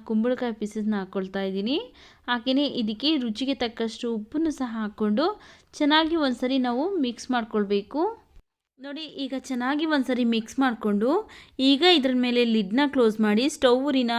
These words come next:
ಲೋ ಫ್ಲೇಮಲ್ಲಿ ಇಟ್ಕೊಂಡು ನಾವು ಒಂದು ಮೂರು ನಿಮಿಷ ಚೆನ್ನಾಗಿ ಬೇಯಿಸ್ಕೊಳ್ಬೇಕು. ನೀರೇನು ಸೇರಿಸ್ದೇನೆ ಒಂದು ಮೂರು ನಿಮಿಷ ಚೆನ್ನಾಗಿ ಬೇಯಿಸ್ಕೊಂಡಿದ್ದೀನಿ. ನೋಡಿ, ಈಗ ಮತ್ತೆ ಒಂದ್ಸರಿ ನಾವು ಮಿಕ್ಸ್ ಮಾಡ್ಕೊಳ್ಬೇಕಾಗತ್ತೆ. ನೀರೇನು ಹಾಕೋದಕ್ಕೆ ಹೋಗ್ಬೇಡಿ, ಯಾಕಂದರೆ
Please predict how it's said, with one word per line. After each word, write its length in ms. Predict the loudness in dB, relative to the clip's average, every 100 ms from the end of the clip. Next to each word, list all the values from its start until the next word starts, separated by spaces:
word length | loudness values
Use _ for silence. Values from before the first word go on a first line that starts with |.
| 0
ಲೋ 80 | 2 2 2
ಫ್ಲೇಮಲ್ಲಿ 380 | 0 0 2 0
ಇಟ್ಕೊಂಡು 340 | -2 -2 0 2 0
ನಾವು 240 | 0 0 -2 -4 -14 -20 _ -2
ಒಂದು 160 | 2 2 2
ಮೂರು 240 | 2 2 2
ನಿಮಿಷ 200 | 0 -2 -4 -4
ಚೆನ್ನಾಗಿ 400 | -2 -2 0 0 2
ಬೇಯಿಸ್ಕೊಳ್ಬೇಕು. 800 | 2 2 -2 -2 2 -2 0 0 2
ನೀರೇನು 420 | 2 2 2 0 0
ಸೇರಿಸ್ದೇನೆ 540 | -2 -2 -2 -2 0 0 -4 -12 -20 _ 2
ಒಂದು 180 | 2 2 2
ಮೂರು 220 | 2 2 2
ನಿಮಿಷ 160 | 0 -2 -2
ಚೆನ್ನಾಗಿ 340 | -2 0 0 0 2
ಬೇಯಿಸ್ಕೊಂಡಿದ್ದೀನಿ. 720 | 2 2 -2 0 2 0 0 -2
ನೋಡಿ, 220 | -2 -2 -2 -6 -18 _ -4 -2
ಈಗ 100 | 0 2 0
ಮತ್ತೆ 260 | -2 -2 0
ಒಂದ್ಸರಿ 280 | 0 0 -2 0
ನಾವು 160 | 0 2 2
ಮಿಕ್ಸ್ 260 | 0 -2 -4
ಮಾಡ್ಕೊಳ್ಬೇಕಾಗತ್ತೆ. 960 | -4 -2 -2 0 0 -2 -4 -4 0 -2 -2 -10 -20 -20 -12 0 4
ನೀರೇನು 460 | 4 4 2 0 0
ಹಾಕೋದಕ್ಕೆ 400 | -4 -2 -2 0
ಹೋಗ್ಬೇಡಿ, 360 | -2 2 0 2 0
ಯಾಕಂದರೆ 380 | 0 -4 -2